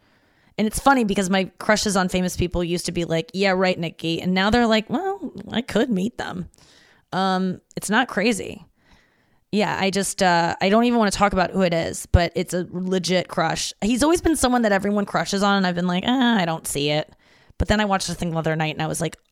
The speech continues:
"I love him." <laughs> And Andrew told me I should D M him, even though he has millions and millions of followers, so I doubt he would even see it. But,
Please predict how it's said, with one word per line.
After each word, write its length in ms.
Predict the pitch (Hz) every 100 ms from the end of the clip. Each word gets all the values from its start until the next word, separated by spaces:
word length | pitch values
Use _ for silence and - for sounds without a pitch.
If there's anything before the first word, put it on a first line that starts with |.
| _ -
"I 540 | 170 165 165 175 - _ _ _ _ -
love 320 | 160 165 202
him." 320 | 202 - - - -
<laughs> 760 | - - - 277 247 247 220 - - _ _ _ _ _ _ - - - - - - _
And 180 | 220 214
Andrew 380 | 185 220 240 254
told 200 | 240 220
me 120 | 214
I 20 |
should 220 | 190 170 156
D 200 | 190 180
M 200 | 180 185
him, 420 | 165 165 170 170 _ _ _ -
even 220 | 226 247
though 80 | 240
he 100 | 214
has 160 | 190
millions 500 | 190 196 190 185 190
and 120 | 185 180
millions 300 | 175 170 170
of 60 |
followers, 520 | - 165 170 180 180
so 80 | 180
I 80 | 170
doubt 300 | 160 165 165
he 80 | 170
would 120 | 165
even 200 | 160 160
see 220 | - 165
it. 280 | 175 185 - _ _ _ _ _ _ _ _
But, 380 | - 175 160 -